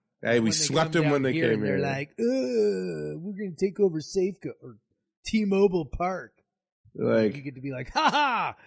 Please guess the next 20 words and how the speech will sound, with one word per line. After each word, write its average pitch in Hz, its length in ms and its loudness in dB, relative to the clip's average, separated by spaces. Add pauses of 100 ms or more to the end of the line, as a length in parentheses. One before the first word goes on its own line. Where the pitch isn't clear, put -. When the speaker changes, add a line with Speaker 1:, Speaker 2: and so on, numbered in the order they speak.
(200)
Speaker 1:
and 127 100 -2
I'll 131 80 2
Speaker 2:
I'm 131 60 2
Speaker 1:
be 135 80 4
Speaker 2:
in 135 80 4
Speaker 1:
like, 123 120 2
Speaker 2:
Victoria." 202 840 -2 (560)
Speaker 1:
I'll 117 80 2
be 139 100 6
like, 139 160 4
"How 165 300 4
about 160 420 0
that, 151 340 0
motherfuckers?" 139 1200 0 (180)
Speaker 2:
Yeah, 156 260 0
how 160 220 2
does 156 180 -2
that 185 180 2
Speaker 1:
Boom. 120 280 2
Speaker 2:
feel? 82 300 -12